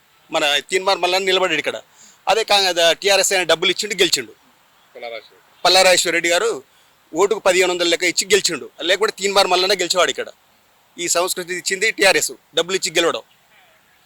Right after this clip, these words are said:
Speaker 1: ఆ, ఈ సంస్కృతి మారాలి. కరెక్ట్ ఓట్లు పడి ఈ రాజగోపాల్ రెడ్డి గారు ఏమనుకుంటారంటే, "ఆ డబ్బులు ఉన్నాయి, డబ్బులు వంచి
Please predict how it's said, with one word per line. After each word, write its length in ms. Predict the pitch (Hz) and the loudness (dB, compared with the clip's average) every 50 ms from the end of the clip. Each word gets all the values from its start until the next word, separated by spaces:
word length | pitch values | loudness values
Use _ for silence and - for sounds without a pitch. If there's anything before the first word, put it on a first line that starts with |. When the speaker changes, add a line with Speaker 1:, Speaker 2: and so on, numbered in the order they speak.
| _ _ _ _ _ _ _ _ _ - - | _ _ _ _ _ _ _ _ _ -10 -6
Speaker 1:
ఆ, 240 | 147 143 135 127 123 - - _ _ - - _ _ _ _ _ - - 160 | -4 -4 -4 -4 -6 -10 -16 _ _ -20 -20 _ _ _ _ _ -16 -10 -6
ఈ 120 | 160 165 | -4 -2
సంస్కృతి 440 | 147 - 160 165 175 - 202 190 190 | 0 0 0 0 0 -2 -4 -2 -2
మారాలి. 560 | 190 165 151 160 190 220 143 123 127 147 175 - _ _ _ _ _ _ _ - | 0 2 2 4 4 4 4 2 0 -4 -8 -10 _ _ _ _ _ _ _ -2
కరెక్ట్ 260 | 180 185 185 - - | 0 0 0 0 -2
ఓట్లు 340 | 226 208 208 208 190 190 202 | 0 2 2 2 2 0 -2
పడి 240 | 202 202 202 196 196 | -2 0 0 0 0
ఈ 380 | 202 196 190 185 165 143 127 117 | 0 -2 -2 -4 -4 -6 -4 0
రాజగోపాల్ 420 | 139 139 156 175 196 185 196 190 | 0 0 0 0 -2 -2 0 0
రెడ్డి 160 | 190 180 180 | 0 0 2
గారు 140 | 180 180 170 | 2 2 2
ఏమనుకుంటారంటే, 500 | 175 180 180 165 165 160 156 165 165 185 | 2 0 -2 -4 -6 -4 -2 0 2 2
"ఆ 100 | 175 170 | 2 2
డబ్బులు 300 | 156 - 147 151 170 175 | 2 0 0 -2 -2 -4
ఉన్నాయి, 260 | 175 165 170 190 190 | -2 0 0 0 2
డబ్బులు 280 | 160 143 139 147 170 175 | 2 0 0 0 0 -2
వంచి 220 | 175 175 165 - | -2 -2 -4 -6